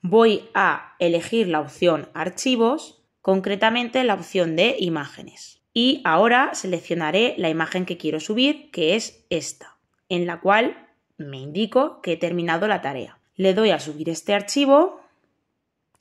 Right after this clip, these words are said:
y una vez veo que se me ha cargado la imagen aquí,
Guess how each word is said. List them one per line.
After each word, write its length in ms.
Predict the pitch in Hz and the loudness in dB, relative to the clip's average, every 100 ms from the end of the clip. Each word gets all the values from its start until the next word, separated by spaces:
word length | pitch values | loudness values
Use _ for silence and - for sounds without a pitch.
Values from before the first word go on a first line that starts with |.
| _ _ _ - | _ _ _ -2
y 120 | 208 | 2
una 160 | 226 | 4
vez 280 | 226 240 208 | 4 2 4
veo 320 | 262 247 190 | 4 4 2
que 240 | - 185 - | -2 -4 -4
se 180 | - 170 | -16 -10
me 120 | 151 | -6
ha 60 | 165 | -2
cargado 500 | 170 208 220 160 - | 2 4 4 2 -2
la 400 | 165 160 143 139 | -4 -4 -4 -6
imagen 500 | 151 180 202 165 127 _ - | -2 -2 -2 -8 -16 _ -20
aquí, 500 | 160 254 320 - | -6 0 0 -2